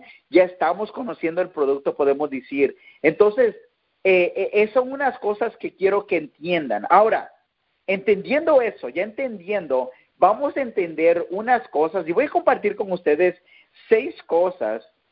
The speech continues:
que quieren hacer para asegurarse que tengan un negocio de seis figuras. Si ustedes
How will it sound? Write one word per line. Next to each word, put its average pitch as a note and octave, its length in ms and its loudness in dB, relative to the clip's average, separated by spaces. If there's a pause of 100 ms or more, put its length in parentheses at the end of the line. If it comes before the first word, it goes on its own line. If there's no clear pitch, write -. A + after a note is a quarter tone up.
(200)
que E3+ 180 -2
quieren G#3 340 2
hacer C#3 640 -6 (320)
para F3 240 4
asegurarse E3+ 1200 -2
que D3+ 100 -6
tengan F#3+ 560 -4
un F3 220 -6
negocio E3+ 760 0 (320)
de D#3 260 2 (120)
seis F#3 240 2 (120)
figuras. C#3+ 580 0 (500)
Si G3+ 120 2
ustedes C#4+ 600 0